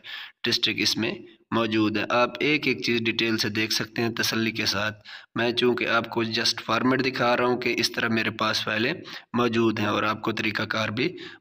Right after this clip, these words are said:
बता देता हूँ। उसके बाद मेरे पास लाहौर की है, इसमें भी आप देख सकते हैं कितनी सीटें हैं और कितनी vacant है, सारा कुछ आप detail से देख सकते हैं। इसमें district लाहौर शामिल है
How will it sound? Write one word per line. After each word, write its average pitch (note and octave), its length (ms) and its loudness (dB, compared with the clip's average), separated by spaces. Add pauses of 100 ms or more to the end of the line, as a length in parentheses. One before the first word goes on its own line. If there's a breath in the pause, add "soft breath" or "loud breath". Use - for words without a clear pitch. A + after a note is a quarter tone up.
बता A2 300 -2
देता G#2 260 -2
हूँ। A2 100 4
उसके C3+ 280 2
बाद C3+ 200 2
मेरे B2+ 220 4
पास B2+ 280 2
लाहौर A#2+ 340 2
की C3+ 180 0
है, C3 180 0 (380 loud breath)
इसमें C#3 300 4
भी C#3 160 2
आप C3 160 4
देख C3 260 2
सकते B2+ 320 -2
हैं B2+ 300 0 (600 loud breath)
कितनी C3+ 340 2
सीटें B2+ 380 2
हैं B2+ 140 2
और B2+ 140 2
कितनी B2+ 340 2
vacant A#2+ 500 2
है, B2 80 2
सारा B2 300 2
कुछ A#2 260 0
आप A2 380 -2
detail A#2+ 320 0
से A2 140 0
देख A2 220 0
सकते - 300 -2
हैं। A2+ 60 0
इसमें A2+ 300 2
district A2+ 380 0
लाहौर A2+ 320 0
शामिल A#2+ 440 2
है A2+ 240 -2